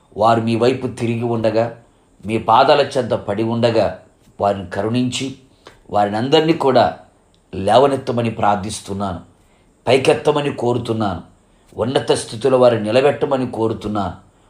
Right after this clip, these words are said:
వారి ఆత్మీయ స్థాయిని పెంచమని కోరుతున్నాను. ఉన్నత స్థలములలో ఆత్మీయత ఉన్నతముగా కనబడినట్లుగా వారి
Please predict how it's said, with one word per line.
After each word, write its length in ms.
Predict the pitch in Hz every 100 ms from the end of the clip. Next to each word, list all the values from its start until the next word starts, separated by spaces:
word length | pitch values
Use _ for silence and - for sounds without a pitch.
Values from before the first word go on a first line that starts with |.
| _
వారి 160 | - 101 117
ఆత్మీయ 360 | 143 - 139 123
స్థాయిని 540 | - - 113 139 135 117
పెంచమని 500 | 110 117 151 151 160 160
కోరుతున్నాను. 580 | 120 117 107 104 101 87 - _ _ _ _ -
ఉన్నత 400 | 110 147 151 -
స్థలములలో 760 | - - 117 120 131 131 123 95 - _ _ - _ -
ఆత్మీయత 760 | 139 143 - 147 143 117 - 107 92 - _ _
ఉన్నతముగా 580 | 117 147 156 156 151 143
కనబడినట్లుగా 920 | 135 117 123 127 123 120 - 117 104 92 - -
వారి 180 | 98